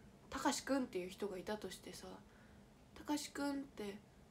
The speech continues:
呼ぶんじゃなくて、なんか、あ、ちょっと言い方忘れちゃったんだけど、「隣の席に座ってる君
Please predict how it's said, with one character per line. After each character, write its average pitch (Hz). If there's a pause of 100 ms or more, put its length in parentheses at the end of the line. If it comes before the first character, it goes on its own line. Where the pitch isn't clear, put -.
(1160)
呼 226
ぶ 220
ん 220
じ 214
ゃ 208
な 202
く -
て、 208 (580)
な 220
ん 214
か、 - (1000)
あ、 226
ち 220
ょ -
っ -
と 208
言 220
い 226
方 240
忘 220
れ 226
ち -
ゃ 220
っ -
た 220
ん 214
だ 196
け 196
ど、 190 (4000)
「隣 247
の 247
席 269
に 233
座 240
っ 220
て 220
る 214
君 226